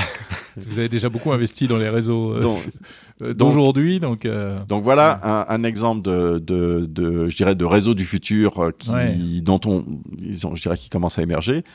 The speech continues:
Speaker 2: Il y a
Speaker 1: Et puis, je crois que vous, vous regardez beaucoup vers l'espace également.
Speaker 2: Et on regarde également vers l'espace, donc les, les réseaux satellitaires. Alors, ce qui se passe dans les réseaux satellitaires, c'est que, en fait, le coût d'envoi des satellites est en train de, de diminuer rapidement.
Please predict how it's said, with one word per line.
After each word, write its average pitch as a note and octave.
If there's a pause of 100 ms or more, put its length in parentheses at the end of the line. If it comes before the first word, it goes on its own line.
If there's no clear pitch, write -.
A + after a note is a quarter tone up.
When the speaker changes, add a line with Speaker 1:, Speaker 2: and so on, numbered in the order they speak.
(400)
Speaker 2:
Il A2
y A2
a A2
Speaker 1:
Et G#2+
puis, E3
je -
crois -
que D3
vous, D#3 (180)
vous B2+
regardez B2+
beaucoup A#2+
vers C3+
l'espace C#3+
également. F#2+
Speaker 2:
Et F#2
on G2+
regarde B2+
également G2
vers G2
l'espace, D3
donc G2+
les, F2
les F2
réseaux G#2
satellitaires. G#2+ (1200)
Alors, A#2+
ce -
qui C3+
se -
passe B2+
dans G2+
les F#2+
réseaux F#2+
satellitaires, F#2+
c'est -
que, G2
en F#2
fait, -
le F#2
coût C3
d'envoi G2+
des E2+
satellites G2
est E2+
en D#2
train G#2+
de, D#2
de E2
diminuer F2+
rapidement. E2+